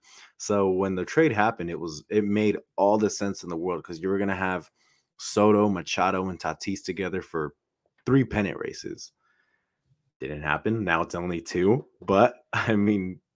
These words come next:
granted, that's still, that's still, I think it's still worth the, the amount that we gave up. Yeah, we gave up two,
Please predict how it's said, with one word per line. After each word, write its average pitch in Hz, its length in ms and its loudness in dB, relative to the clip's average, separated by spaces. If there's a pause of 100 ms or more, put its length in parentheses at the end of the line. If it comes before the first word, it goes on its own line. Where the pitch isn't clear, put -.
granted, 82 520 -4
that's 80 220 -6
still, 76 520 -4
that's 82 180 -4
still, 82 500 -4
I 80 120 -2
think 82 180 -8
it's 76 160 -10
still 73 380 -6
worth 73 420 -6
the, 69 300 -6
the 73 100 -4
amount 67 300 -6
that 71 120 -6
we 73 180 -8
gave - 260 -6
up. 64 200 -4
Yeah, 82 280 2
we 82 160 -4
gave 85 200 -2
up 82 180 -4
two, 82 340 -2